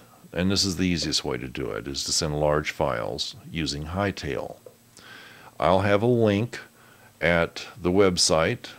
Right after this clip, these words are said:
uh, for Jeff Bird Project. I'm gonna create a page for this. It isn't created yet, but I'm gonna do that tomorrow.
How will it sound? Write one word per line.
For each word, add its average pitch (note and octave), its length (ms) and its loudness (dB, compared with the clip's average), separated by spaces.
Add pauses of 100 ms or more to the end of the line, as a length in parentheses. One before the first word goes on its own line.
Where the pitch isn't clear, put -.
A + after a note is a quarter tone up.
(160)
uh, D#2 300 -4
for E2 180 -6
Jeff E2 400 0
Bird F2+ 300 2
Project. E2+ 680 2
I'm D2+ 100 -4
gonna D2+ 120 -2
create E2+ 400 -4
a G#2 60 -2
page A#2 480 -4
for D2+ 200 -6
this. C#2 380 -4
It E2 100 -6
isn't C#2 220 -2
created A#2+ 480 -4
yet, - 400 -10
but D2+ 100 -6
I'm D#2 80 -4
gonna E2 160 -2
do G2 280 4
that E2 380 0
tomorrow. D2 520 -2